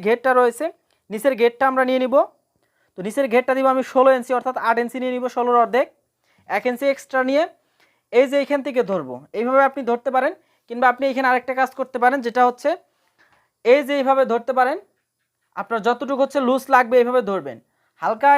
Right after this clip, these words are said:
এইখানে একটা চিহ্ন দিয়ে নেবেন, আনুমানিক একটা চিহ্ন দিয়ে এইখান থেকে আপনি ধরে এই যে শেপ কাট স্কেলটা এইভাবে বসাবেন,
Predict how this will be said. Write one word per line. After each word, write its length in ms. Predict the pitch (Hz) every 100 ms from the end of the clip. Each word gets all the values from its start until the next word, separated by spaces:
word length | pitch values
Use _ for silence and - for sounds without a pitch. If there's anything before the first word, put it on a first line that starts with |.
| 277
এইখানে 200 | 262 269
একটা 120 | 262 254
চিহ্ন 140 | 262 254 254
দিয়ে 120 | 269
নেবেন, 200 | 269 330 427 _ _ _ _ _ _ 185
আনুমানিক 280 | 233 254 254
একটা 120 | 247 247
চিহ্ন 140 | 269 262 262
দিয়ে 120 | 320 349 _ _ _ _ -
এইখান 260 | 240 277 285
থেকে 140 | 285 269
আপনি 160 | 247 277 330 _ _ - 160
ধরে 180 | 226 269
এই 40 | 262
যে 60 | 240
শেপ 140 | 262 247
কাট 100 | 254 247
স্কেলটা 240 | 247 240 233
এইভাবে 200 | 233 226 208
বসাবেন, 340 | 170 127 117